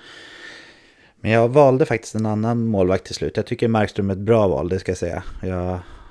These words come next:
hade med honom i, i beaktande länge också. Men jag tog Jaroslav Halak faktiskt. Han, eh, draftades i snitt som fyrtioförsta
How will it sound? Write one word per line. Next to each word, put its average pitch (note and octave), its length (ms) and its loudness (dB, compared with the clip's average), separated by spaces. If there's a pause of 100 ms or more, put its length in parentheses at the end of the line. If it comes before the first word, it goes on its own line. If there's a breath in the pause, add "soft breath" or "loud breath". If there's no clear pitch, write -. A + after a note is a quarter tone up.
(120)
hade F#2+ 260 -6
med F#2 180 -4
honom F2 280 -6
i, F2 160 -10
i F#2 160 -8
beaktande F2+ 500 -6
länge F2 260 -6
också. G#2 260 -10
Men F#2+ 120 -6
jag G#2 160 -8
tog C3 420 -4
Jaroslav A2 400 -2
Halak G#2 480 -6
faktiskt. - 640 -16 (920 loud breath)
Han, G#2 480 -6
eh, G#2 240 -2
draftades G2+ 600 -2
i G2+ 60 -4
snitt - 340 -4
som G2+ 240 -6
fyrtioförsta - 1300 -6